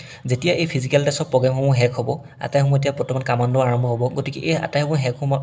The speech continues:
শেষ হোৱাৰ পাছত যেতিয়া তেওঁলোকে ৰিটেনৰ বাবে প্ৰস্তুত হ'ব, তেতিয়া আপোনালোকৰ প্ৰায় ৰিটেন হোৱাৰ প্ৰায় এক মাহ, ডেৰ মাহৰ আগত আপোনালোকক তেওঁলোকে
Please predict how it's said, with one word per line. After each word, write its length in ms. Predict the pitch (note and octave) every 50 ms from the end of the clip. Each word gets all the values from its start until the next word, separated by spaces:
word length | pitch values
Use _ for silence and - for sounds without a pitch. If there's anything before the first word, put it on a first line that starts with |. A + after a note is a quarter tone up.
| - - -
শেষ 120 | - C3 B2
হোৱাৰ 160 | - C#3+ C#3 C3+
পাছত 280 | C3 - - C3 A#2 - - - - - - - - - - - - - - _ _ _ _ _ -
যেতিয়া 160 | C#3 C#3+ D3+ C#3+
তেওঁলোকে 220 | C#3+ C#3 C3+ D#3 D3+ C3+
ৰিটেনৰ 220 | B2 C3+ C3 C#3
বাবে 120 | C#3 C#3+ C#3
প্ৰস্তুত 280 | C3 B2 - - - - - - - -
হ'ব, 140 | - A#2 B2 B2 D3+ E3+ - - -
তেতিয়া 320 | B2 A2+ - C3 B2+ C#3+ F3+ - - - - - - _ _ _ _ _ _ _ _ _ _
আপোনালোকৰ 440 | - C3+ - C3+ C3 B2+ B2+ C#3 D#3 F3 - - -
প্ৰায় 160 | - C#3+ C#3 C3+
ৰিটেন 220 | C3+ C3+ C3+ C#3 C#3 C3+
হোৱাৰ 200 | C#3 C#3 C#3 D#3+ F#3 - - -
প্ৰায় 180 | - C#3 C#3 C#3+ C#3 - - - - - _ _ _ _ _ -
এক 140 | C3 C3 C3+ D3+
মাহ, 200 | D3 C#3+ D3 D#3 - - - - - - - D3+
ডেৰ 120 | C3 B2+ B2+ C3+
মাহৰ 160 | C3 C3 C#3+ C3+
আগত 160 | B2+ B2+ B2 B2 B2
আপোনালোকক 300 | - C3 B2 A#2+ - C3
তেওঁলোকে 280 | C3 B2+ B2 A#2+ C3+